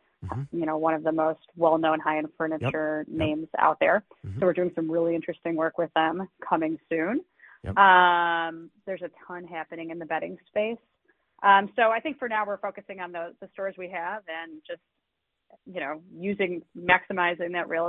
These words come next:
Speaker 2: estate to bring the best offerings we have there. But, you know,
Speaker 1: Yeah.
Speaker 2: always, always looking.
Speaker 1: Well, that's, that's great. Now, you personally, I know how busy you are. You are involved in so
Speaker 2: <laughs>
Speaker 1: many groups.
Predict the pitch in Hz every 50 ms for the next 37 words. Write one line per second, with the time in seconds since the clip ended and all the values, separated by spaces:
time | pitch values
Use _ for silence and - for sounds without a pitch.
0 | 165 - _ - 165 156 156 - 160 143 - 165 170 160 - 160 160 - _ -
1 | 180 170 - - - - 165 - - - - 156 - - 151 147 151 _ _ _
2 | _ _ _ _ _ _ _ - 147 143 151 151 143 - 160 - - - 285 302
3 | - 202 202 202 - _ _ _ - - - 254 226 - _ _ _ _ _ _
4 | - 269 254 - - 156 - - 185 - _ _ _ _ 151 151 147 139 - 139
5 | 131 123 - - - - - 131 127 120 - - - 139 135 127 - 160 151 139
6 | 120 - 76 - - - 117 135 156 156 - - 156 156 135 - - 117 92 82
7 | 85 - - - 123 139 160 160 151 160 156 143 123 76 65 67 65 - _ _
8 | _ _ _ _ _ - 127 120 120 135 131 113 120 123 120 117 117 113 110 98
9 | 98 104 101 95 123 151 151 156 160 165 147 131 - 127 120 117 123 120 277 269
10 | 226 254 247 - 247 - 151 165 165 151 120 135 135 135 135 -